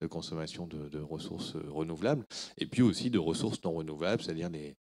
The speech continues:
les, les métaux, et cetera, ce qu'on extrait de, de la croûte terrestre pour faire fonctionner notre système industriel. » Alors, ils vont produire comme ça des livres dans, pendant toutes les années cinquante, soixante, et puis en phase deux,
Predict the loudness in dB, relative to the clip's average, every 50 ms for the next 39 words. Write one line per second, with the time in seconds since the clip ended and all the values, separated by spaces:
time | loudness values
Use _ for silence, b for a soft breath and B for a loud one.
0 | _ _ _ _ _ -4 -4 -2 -2 0 0 0 0 -2 -2 0 4 6 6 6
1 | 6 4 0 -4 -4 -2 -2 -2 -2 -4 -4 -4 -4 -4 -4 -6 -4 -2 -2 0
2 | 0 0 -2 -2 -4 -4 -4 -4 -4 -4 -4 -4 -2 -2 -2 0 0 0 -2 -4
3 | -6 -8 -6 -6 -8 -6 -4 -4 -4 -2 -2 -2 0 0 0 0 0 -2 -2 -4
4 | -6 -4 -4 -4 -4 -4 -2 -2 -4 -4 -6 -6 -6 -8 -8 -10 -12 -16 _ _
5 | _ _ _ _ _ _ _ _ _ _ _ -10 B B B B B B B 4
6 | 4 4 4 2 -2 -16 _ _ -8 -6 -2 0 0 0 0 -2 -4 -8 _ _
7 | 0 4 6 8 8 8 6 6 4 2 2 4 4 4 4 4 4 2 2 0
8 | -4 -4 -6 -8 -10 -12 -8 -6 -6 -4 -4 -4 -6 -4 -2 0 0 0 0 -2
9 | -4 -4 -4 -4 -6 -6 -6 -8 -8 -8 -8 -6 -6 -6 -4 -2 -2 -2 -2 0
10 | 0 0 2 2 2 2 2 0 -2 -2 -2 0 4 4 4 4 6 10 12 12
11 | 12 12